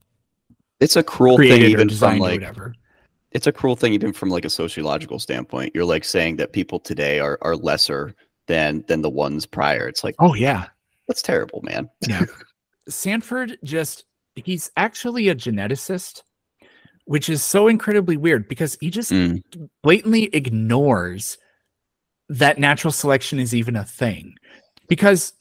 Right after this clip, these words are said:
Speaker 2: d-, if you, if you have a reproducing population, and in, in the book, I talk about actual scientific experiments that, that prove that this isn't true. Because you can look at a population of,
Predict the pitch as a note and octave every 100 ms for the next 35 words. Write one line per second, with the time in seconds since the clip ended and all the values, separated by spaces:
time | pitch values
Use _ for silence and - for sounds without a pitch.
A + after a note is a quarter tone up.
0 | _ - - _ _ _ _ - _ -
1 | D3+ - _ _ F#3 F#3 G3+ A3+ E3+ F3+
2 | D#3 F#3 G#3 A3+ A3+ D3 D3+ - D3 B2+
3 | - C3 - A#2 A#2 F#2 - C3+ C3+ C3+
4 | D3 C#3+ F3 G3+ E3 D#3+ D#3+ C3+ C3 C#3
5 | C3 A2+ - D3 D3+ - C#3+ C#3+ C3+ -
6 | - C#3+ C#3 B2+ A#2 A#2 - - B2+ A#2
7 | A2 - A#2 A#2 - C3+ - - - F#3+
8 | F#3 D#3+ C3 A#2+ B2 A2+ - A2+ G#2 G#2
9 | - - G#2+ C#2 - _ _ _ _ _
10 | A#2+ C#3+ A#2+ B2 A2+ G2+ - - B2 E3+
11 | F#3+ D#3+ D#3 - D3+ C3+ C3+ - C3 C3
12 | - A2 G#2+ G#2 -